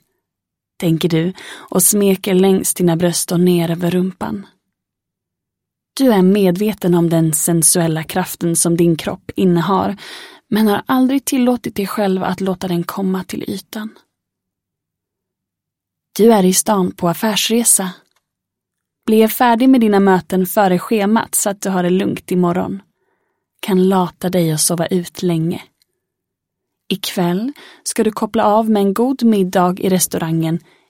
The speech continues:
ensam. Kanske en drink i baren innan du drar dig tillbaka. Och kanske en dans om möjligheten uppstår.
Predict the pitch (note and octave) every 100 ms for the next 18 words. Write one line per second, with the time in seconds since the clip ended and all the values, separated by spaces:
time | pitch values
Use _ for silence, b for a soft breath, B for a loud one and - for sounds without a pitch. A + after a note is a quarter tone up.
0 | b - F3+ E3 - F#3+ - - _ _
1 | _ _ _ _ _ _ _ _ - D#4+
2 | D#4+ C#4+ C#4+ C4+ C4+ C4 C4+ A#3 C#4 D4
3 | G#3 G3 F#3 F3 F3 F3+ E3+ E3+ F3+ G3
4 | G3+ - - - B B B B B _
5 | _ G3 F3+ F3 - G3+ F#3 F#3+ F3+ F3+
6 | A#3+ G#3 E3 - - F3+ F3 F3 E3 E3
7 | G3 G3 - - - - - E2